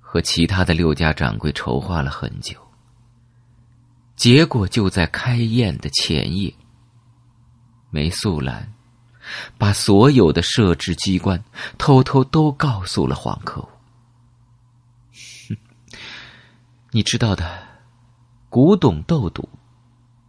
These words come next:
千变万化，就是真假二字。如果事先已经知道了谁真谁假，那么胜负就变得非常简单了。”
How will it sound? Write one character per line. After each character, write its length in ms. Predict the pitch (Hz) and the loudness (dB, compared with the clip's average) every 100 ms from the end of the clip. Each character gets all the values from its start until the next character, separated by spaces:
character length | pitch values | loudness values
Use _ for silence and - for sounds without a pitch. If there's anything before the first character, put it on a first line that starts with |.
| - | -8
千 260 | - 131 120 | 2 2 6
变 180 | 113 | 6
万 220 | 110 98 85 | 6 4 2
化， 180 | 90 - _ _ _ _ _ _ - | -6 -12 _ _ _ _ _ _ 2
就 120 | 170 | 4
是 120 | 139 | 4
真 200 | - 147 | 2 2
假 220 | 139 - - | 2 -2 -4
二 140 | 65 | -6
字。 240 | - 53 - _ _ _ _ _ _ - - - | -6 -12 -14 _ _ _ _ _ _ -20 -20 0
如 160 | 135 156 | 6 8
果 120 | 143 | 8
事 180 | - 143 | 6 6
先 220 | 151 147 | 6 6
已 100 | 95 | 6
经 160 | 110 | 4
知 140 | 113 139 | 4 4
道 120 | 135 | 4
了 60 | 104 | 4
谁 200 | - 95 | 4 4
真 180 | 113 113 | 4 2
谁 200 | 90 101 | 2 0
假， 280 | 80 - - - - - | -2 -8 -10 -18 -14 -2
那 100 | 120 | 0
么 120 | 117 | 2
胜 200 | 139 113 | 2 2
负 140 | 123 | 2
就 140 | 117 110 | 0 2
变 180 | 113 | 2
得 60 | 92 | 2
非 160 | 123 113 | 0 0
常 160 | 92 | 0
简 200 | 90 69 | -2 -2
单 200 | 76 85 | -2 -4
了。” 120 | 92 | -4